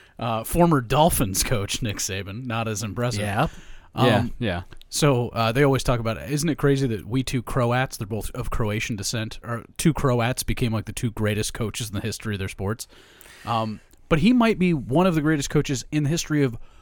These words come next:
Speaker 1: all sports. Like,
Speaker 2: Mm.
Speaker 1: when you think about what was done by Bill Belichick in the salary cap era, yes, he
Speaker 2: Yeah.
Speaker 1: had Tom Brady,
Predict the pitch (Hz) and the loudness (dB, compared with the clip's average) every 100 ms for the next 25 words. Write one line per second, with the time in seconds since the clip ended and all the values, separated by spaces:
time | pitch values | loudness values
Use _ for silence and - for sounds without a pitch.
0 | - - - - 185 226 - - - - | -20 -20 -14 0 4 4 2 0 0 -4
1 | - - - _ - 135 127 - - 113 | -8 -10 -20 _ -2 2 2 -2 -10 -2
2 | 113 107 - 135 143 175 170 - 240 190 | -2 -2 -6 -2 2 4 2 2 0 2
3 | 170 165 113 151 135 139 - - 123 143 | 2 2 2 0 0 -4 -4 0 4 6
4 | 160 143 131 135 123 131 123 123 113 - | 4 4 2 4 2 2 2 2 0 -4
5 | 104 - - - 135 120 - - 113 131 | -8 -10 -12 -4 -2 0 0 0 2 2
6 | 156 160 147 143 139 - 117 110 80 - | 4 2 2 2 2 2 0 -2 -4 -12
7 | - _ - 120 147 110 - 147 131 131 | -20 _ -12 -2 0 2 0 2 2 2
8 | 127 143 131 120 127 101 | 0 0 0 0 0 -2